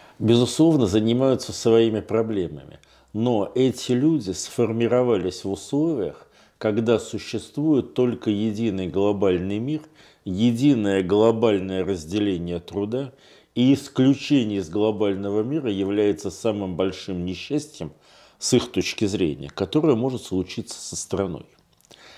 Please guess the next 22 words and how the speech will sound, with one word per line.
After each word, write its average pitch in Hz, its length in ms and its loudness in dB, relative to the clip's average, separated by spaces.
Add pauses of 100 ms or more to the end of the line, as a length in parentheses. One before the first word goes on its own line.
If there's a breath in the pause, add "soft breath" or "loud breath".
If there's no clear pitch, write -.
(440 loud breath)
А, 101 260 4
и 107 120 6
в 123 80 6
этом 151 260 2
плане 131 540 -2 (320)
они, 131 340 0
безусловно, 127 800 -2
хотят - 500 -2
вернуться 110 540 -2
в 90 80 -2
глобальный 104 640 2
мир 135 200 -10 (480 soft breath)
и 113 80 2
абсолютно 151 800 4
отказываются 92 800 0
понять, 139 420 -2
что 120 280 0
этого 101 280 -2
глобального 101 720 2
мира 117 280 -4
уже 87 340 -4
нет. 101 320 -14